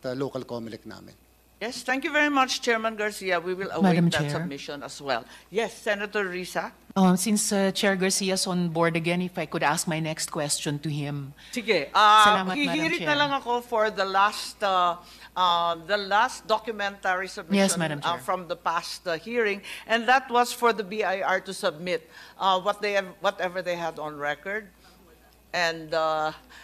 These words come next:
Speaker 2: apparently, nothing is on record. Perhaps you can help us with Mister Oñate's I T R. Baka nandun sa kanyang, uh, gastusin.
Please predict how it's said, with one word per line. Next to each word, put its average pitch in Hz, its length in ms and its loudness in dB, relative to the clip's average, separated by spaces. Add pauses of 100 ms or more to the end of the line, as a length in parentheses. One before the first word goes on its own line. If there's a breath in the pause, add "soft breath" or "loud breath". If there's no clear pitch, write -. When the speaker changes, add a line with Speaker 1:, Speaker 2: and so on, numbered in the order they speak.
(240 loud breath)
Speaker 2:
apparently, 202 920 2
nothing 160 440 -4
is 190 220 -6
on 185 180 -2
record. 185 560 -2
Perhaps 175 320 0
you 180 80 -8
can 170 160 -4
help 175 280 0
us 180 200 0
with 170 160 -2
Mister 160 400 -2
Oñate's 156 720 -2
I 160 160 2
T 175 240 -6
R. 208 320 8
Baka 156 320 0
nandun 170 480 -4
sa - 160 -4
kanyang, 151 480 -6
uh, 143 240 -6 (240 loud breath)
gastusin. 175 800 -4